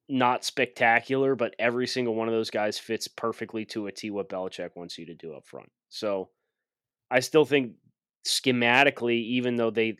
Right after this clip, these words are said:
lost impact players, I think they've got enough here, and I think y-, you'll see them evolve how they play defense a little bit, probably get Hightower in more frequent pressure roles,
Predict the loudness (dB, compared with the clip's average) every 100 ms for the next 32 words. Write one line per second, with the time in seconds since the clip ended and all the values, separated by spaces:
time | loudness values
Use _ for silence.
0 | -10 -2 2 2 -2 -6 -6 -4 -2 -2
1 | -2 -4 -2 0 -2 -4 -10 _ _ _
2 | _ _ _ -4 -2 0 0 2 2 2
3 | -2 -4 -4 -4 -2 0 0 -4 -8 -10
4 | -12 -14 -6 -6 -4 -6 -4 -4 -4 -6
5 | -4 -2 -2 -2 -2 -2 -6 -4 -4 -4
6 | -8 -6 -8 -6 -6 -4 -2 0 -2 -2
7 | -4 -4 -4 -8 -4 -6 -4 -4 -4 -4
8 | -2 -2 -2 -6 -8 -10 -8 -8 -8 -8
9 | -6 -8 -12 -8 -6 -4 -6 -4 -2 -2
10 | -4 -10